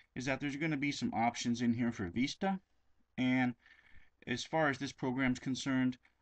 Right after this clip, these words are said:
uh, Vista and Windows seven are synonymous.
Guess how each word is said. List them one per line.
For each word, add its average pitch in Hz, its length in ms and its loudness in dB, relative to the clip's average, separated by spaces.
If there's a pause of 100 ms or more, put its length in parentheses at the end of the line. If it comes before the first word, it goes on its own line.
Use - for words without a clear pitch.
(120)
uh, 110 280 0
Vista 147 640 -2
and 120 200 4
Windows 120 300 2
seven 113 340 0
are 104 120 2
synonymous. 113 720 -2